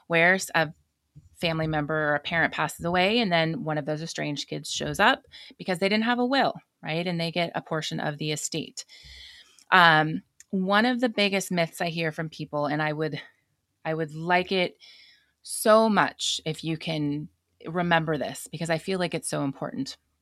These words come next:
is that having a will avoids probate court. This is what I hear. And this is not true. Okay.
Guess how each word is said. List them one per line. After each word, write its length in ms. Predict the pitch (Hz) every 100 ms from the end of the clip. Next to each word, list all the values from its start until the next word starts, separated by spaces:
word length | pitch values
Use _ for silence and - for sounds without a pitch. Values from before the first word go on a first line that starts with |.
| _ _ _ _ _ - - - _ _ _ -
is 140 | 202
that 180 | 190 196
having 520 | - - 240 254 262
a 120 | - 202
will 440 | 202 185 160 160
avoids 380 | 175 160 165 156
probate 360 | - 156 123 -
court. 220 | - - _ _ _ -
This 160 | 156
is 120 | 180
what 120 | 180 175
I 80 |
hear. 380 | 165 151 117 - _ _ _ _ -
And 140 | 180
this 160 | 185 214
is 160 | 196
not 320 | 196 175 -
true. 420 | - - 156 - - _ _ _ -
Okay. 400 | - 170 180